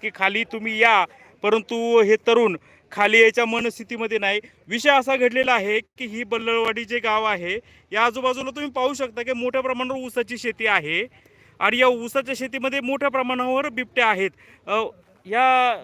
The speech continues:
सुधीर महाराज यांचाच या ठिकाणी एक, अ, शेळ्यांचा पालनाचा एक गोठा आहे.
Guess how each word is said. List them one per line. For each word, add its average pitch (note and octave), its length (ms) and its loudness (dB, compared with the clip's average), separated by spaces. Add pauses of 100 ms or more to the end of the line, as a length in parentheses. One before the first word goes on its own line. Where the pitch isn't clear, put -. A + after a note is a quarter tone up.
(120)
सुधीर C4 360 -12
महाराज C4 380 -4
यांचाच C4 400 -10
या B3+ 260 -2
ठिकाणी B3 340 -6
एक, A#3 180 -8
अ, G3 680 -4
शेळ्यांचा A3+ 540 0
पालनाचा A3 580 0
एक A3+ 100 0
गोठा G#3+ 280 -2
आहे. F3+ 320 0